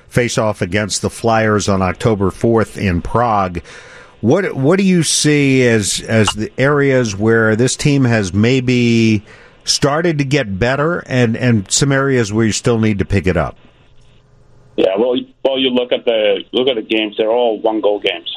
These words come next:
Speaker 2: and, and that can be encouraging at the same time, but I think those are the things we gotta, we gotta be able to turn around and,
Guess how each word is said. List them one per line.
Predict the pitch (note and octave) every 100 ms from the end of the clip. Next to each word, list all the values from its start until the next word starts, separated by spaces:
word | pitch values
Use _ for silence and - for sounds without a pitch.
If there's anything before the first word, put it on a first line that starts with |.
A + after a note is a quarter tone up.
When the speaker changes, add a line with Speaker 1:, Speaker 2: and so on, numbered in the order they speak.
| -
Speaker 2:
and, | A2 G#2+ G#2 G#2
and | G#2+ G#2+ G#2 G2 - _ _ _ _
that | - A#2
can | C3+ A#2
be | A#2 A2 - -
encouraging | A2 - B2 A#2+ A2+
at | G#2
the | -
same | A#2 A2
time, | G2 A#2 B2 A#2+
but | G#2+
I | G2+
think | B2 A2+ -
those | A#2+ A#2
are | A2
the | G2+
things | A#2+ A2+ A2
we | G#2
gotta, | A2 A2 G#2 - _ - _ _ _ _ _ _ _ _ _ _
we | B2
gotta | A#2+ A#2+
be | A2+ A2+
able | A2 G2+
to |
turn | A2+ A2+ G#2
around | A2 A2+ A2
and, | G2 G2+